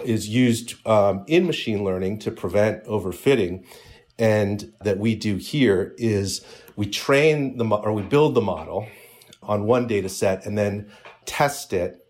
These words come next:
out of sample on another, on another data set during a different time period. And the results we present there are, uh, out of sample.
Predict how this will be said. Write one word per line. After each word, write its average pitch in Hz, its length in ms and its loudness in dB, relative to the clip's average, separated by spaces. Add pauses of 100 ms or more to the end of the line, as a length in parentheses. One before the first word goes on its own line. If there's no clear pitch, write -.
out 120 160 2
of 113 60 -4
sample 92 640 -2
on 98 140 -2
another, 101 480 0
on 101 100 -4
another 107 300 2
data 95 260 -2
set 90 320 -2
during 95 180 2
a 90 60 0
different 92 340 -4
time 95 280 0
period. - 440 -8 (480)
And 107 120 2
the 101 60 4
results 101 420 0
we 98 80 -6
present 90 400 -6
there 85 320 -10 (100)
are, 85 320 -10
uh, 85 300 -6
out 92 120 -4
of 87 60 -6
sample. 85 540 -8